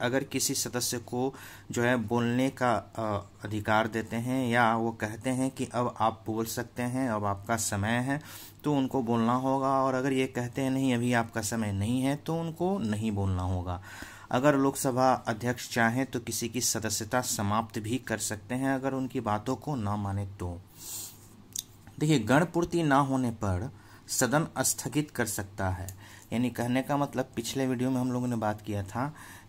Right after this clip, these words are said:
कि यदि गणप्रति कोरम पूरा नहीं होता है, अर्थात एक बटा दस, यानी अगर लोकसभा की बात करें तो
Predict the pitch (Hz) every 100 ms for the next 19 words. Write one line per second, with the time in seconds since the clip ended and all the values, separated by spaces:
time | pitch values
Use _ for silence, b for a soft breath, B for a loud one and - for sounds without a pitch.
0 | - 139 127 143 151 120 117 135 135 117
1 | - 104 - 120 131 151 139 139 127 120
2 | 139 117 98 98 87 87 - - 117 117
3 | - 113 98 - 127 147 147 113 120 -
4 | 120 104 110 95 - - B B B -
5 | 120 120 120 117 139 143 131 131 127 120
6 | 107 101 - 120 135